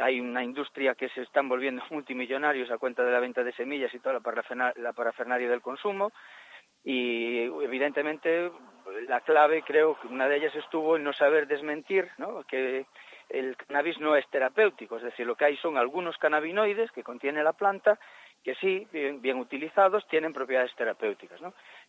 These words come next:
Pero bueno, la, los estudios que manejamos hoy en día es que en ningún momento se recomienda que sea fumado, ¿no? Y, eh, si, y además, si tiene propiedades terapéuticas,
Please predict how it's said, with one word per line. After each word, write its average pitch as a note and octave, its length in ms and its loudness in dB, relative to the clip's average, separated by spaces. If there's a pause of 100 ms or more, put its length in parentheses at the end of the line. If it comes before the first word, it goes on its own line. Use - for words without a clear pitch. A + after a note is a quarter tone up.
Pero A#2 180 2
bueno, B2+ 220 2
la, A2 680 4
los A2+ 220 -6
estudios C3+ 420 -2
que C3 460 0
manejamos C3+ 640 -2
hoy B2 120 -2
en C3 120 -6
día D#3 280 6 (380)
es A#2+ 140 -2
que C3+ 100 -2
en B2 100 -2
ningún C3 240 -4
momento D#3 440 0
se D#3+ 100 0
recomienda C#3 480 0
que C#3+ 80 -6
sea C3 160 2
fumado, B2 420 2
¿no? E3 220 -6
Y, A2 100 -6
eh, A2 220 -2
si, B2+ 100 -16
y A#2 80 -4
además, C3+ 460 2
si A#2 80 -14
tiene B2 220 -2
propiedades C3 440 0
terapéuticas, E3+ 720 2